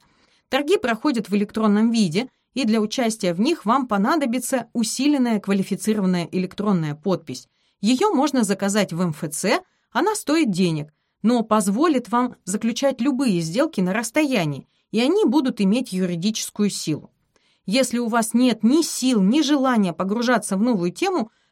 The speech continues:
то найдите опытного агента по недвижимости, который работал на торгах и знает весь путь. Ну или пишите нам. Центр финансовой культуры оказывает услугу по сопровождению подобных сделок.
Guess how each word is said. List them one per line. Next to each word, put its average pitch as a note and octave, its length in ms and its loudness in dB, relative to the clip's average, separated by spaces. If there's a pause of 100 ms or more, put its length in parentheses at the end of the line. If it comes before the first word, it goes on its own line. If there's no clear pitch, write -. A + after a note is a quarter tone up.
то C4 120 2
найдите C4 640 2
опытного F#3 540 -2
агента G3+ 440 -2
по - 80 -6
недвижимости, F3+ 920 -2 (200)
который C4 400 2
работал F#3+ 420 0
на E3 140 -4
торгах A3+ 420 -2
и A3+ 60 2
знает C4+ 360 -2
весь G3+ 220 -2
путь. D#3 240 -4 (380)
Ну A4+ 180 4
или C#4 140 2
пишите C#4 480 0
нам. D#3+ 320 0 (100)
Центр D4+ 340 0
финансовой A3 480 -2
культуры C4 460 -2 (160)
оказывает G3 720 -2
услугу D4+ 380 0
по C4+ 180 -2
сопровождению F3+ 720 0
подобных E3+ 480 -2
сделок. C#3+ 360 -6